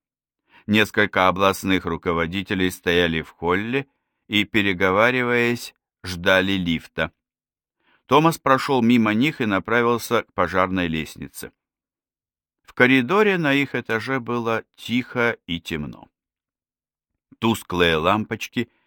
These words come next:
резкими тенями подчеркивали рисунок стен в островках света. Томас поспешил в свой кабинет, закрыл за собой дверь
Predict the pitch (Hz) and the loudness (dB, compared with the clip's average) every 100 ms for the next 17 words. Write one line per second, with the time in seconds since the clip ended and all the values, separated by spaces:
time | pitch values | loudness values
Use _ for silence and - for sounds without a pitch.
0 | _ _ - 113 113 - 113 110 95 95 | _ _ 0 0 0 -2 0 0 -2 -4
1 | 92 110 117 110 - 92 - - 101 104 | -2 -2 -2 -4 -2 -4 -4 -4 -4 -4
2 | - 98 95 98 92 _ _ 98 95 - | -4 -2 -2 -2 -4 _ _ -6 -6 -6
3 | 101 98 95 - - - - 87 90 95 | -6 -2 -2 -4 -10 -12 -2 2 2 0
4 | - _ _ _ _ _ _ _ _ _ | -8 _ _ _ _ _ _ _ _ _
5 | _ _ 95 90 - 90 - 90 80 - | _ _ -4 -4 -2 -2 0 -2 -2 -6
6 | 78 60 52 - - _ _ _ _ _ | -10 -10 -10 -14 -16 _ _ _ _ _
7 | _ _ - _ - 139 151 147 - 123 | _ _ -20 _ 2 4 6 2 -2 -6
8 | - 120 - 131 120 - 107 107 - 87 | -4 -4 -2 -2 -2 -4 0 0 0 -4
9 | 80 85 110 - _ _ _ _ _ _ | -2 -2 -2 -4 _ _ _ _ _ _
10 | 98 110 - 123 123 101 98 - 95 87 | 0 0 2 2 2 2 -2 0 -2 0
11 | 90 80 78 95 123 139 | -2 -2 -4 -2 -2 -4